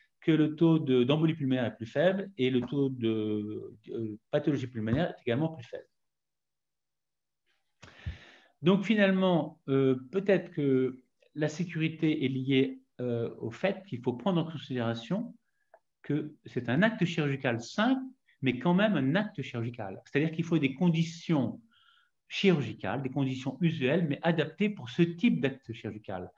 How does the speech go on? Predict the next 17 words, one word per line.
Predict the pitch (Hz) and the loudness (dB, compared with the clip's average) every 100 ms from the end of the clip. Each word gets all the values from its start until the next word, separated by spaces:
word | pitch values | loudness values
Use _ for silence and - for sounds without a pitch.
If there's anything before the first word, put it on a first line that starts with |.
| - _ | -20 _
C'est-à-dire | - 123 135 | -6 0 0
qu'il | 127 120 | 0 0
faut | 120 | 0
une | |
sélection | 117 170 147 - | 0 -2 -2 -2
des | 120 | -2
patientes, | 120 135 196 233 240 - - - - | -2 -4 -2 -2 -4 -12 -20 -20 -4
il | 139 | -4
faut | - 170 | 4 4
une | 160 | 4
sélection | - 180 175 175 | 4 2 2 0
des | 139 | 2
interventions | 135 135 143 143 143 143 131 - | 0 2 2 2 0 -4 -4 -6
correspondant | - 123 123 123 113 | -4 -4 -2 -4 -2
au | |
niveau | 110 110 147 | -2 -2 0
un, | 240 | -2